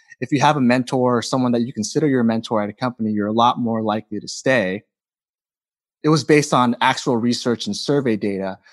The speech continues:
So what was interesting about those S E three, uh, sessions were, they were backing it up with data. They took, I think, a survey of two thousand plus structural engineers across, uh, the U S,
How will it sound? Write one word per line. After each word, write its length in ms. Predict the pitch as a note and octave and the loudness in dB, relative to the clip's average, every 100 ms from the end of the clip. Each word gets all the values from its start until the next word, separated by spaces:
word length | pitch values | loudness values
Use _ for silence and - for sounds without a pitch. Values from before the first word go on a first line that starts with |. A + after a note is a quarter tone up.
| - - - | -20 -20 -10
So 220 | - C3 | -2 2
what 140 | D3 | 2
was 160 | D3 C3 | 2 -2
interesting 400 | C#3+ C3 - C#3 | -4 -6 -4 -2
about 400 | A#2+ A#2+ A#2 - | 2 2 0 -2
those 180 | A#2+ A2 | -2 -2
S 180 | A#2+ - | -4 -4
E 60 | A#2 | -4
three, 240 | A#2+ A#2 A#2 - _ | -2 -2 -4 -14 _
uh, 140 | G#2+ G#2+ | -6 -6
sessions 500 | - A2 - G#2+ G#2 | -4 -4 -4 -4 -4
were, 280 | G#2 G#2 G2+ _ _ _ _ - | -4 -4 -8 _ _ _ _ -2
they 100 | C3+ | 0
were 140 | C3+ | 0
backing 400 | A#2 B2+ C3 D3+ | 0 0 0 0
it 100 | C#3 | 0
up 140 | C#3 C3+ | -2 -2
with 100 | B2 | 0
data. 240 | D3+ D3 | 0 2
They 120 | A#2+ | -2
took, 260 | G#2 A#2+ - _ - - | -2 -4 -4 _ -6 -2
I 80 | A2+ | 0
think, 280 | C3 A#2+ - | 0 -2 -6
a 40 | |
survey 600 | A2 - B2 B2 A#2+ A#2+ A#2 | -6 0 2 4 4 4 4
of 380 | G#2 G#2 G2 - _ | 0 -2 -4 -12 _
two 160 | - C#3+ | -2 0
thousand 420 | C3 B2 A#2+ A#2+ | 4 4 4 -2
plus 540 | - A2+ G#2+ - - - | -2 0 0 -4 -12 -12
structural 480 | - B2 - B2 A2+ | -4 -4 -2 -4 -4
engineers 580 | G#2+ A2+ G#2 G#2 G2 | -4 -2 -2 -2 -4
across, 500 | G#2 - G#2+ G2+ - | -6 -2 0 0 -4
uh, 180 | F#2+ F#2 | -6 -6
the 140 | F#2 G#2 | -6 -4
U 220 | A2 G#2+ | 0 2
S, 500 | C3 D3+ - - | 2 0 -8 -14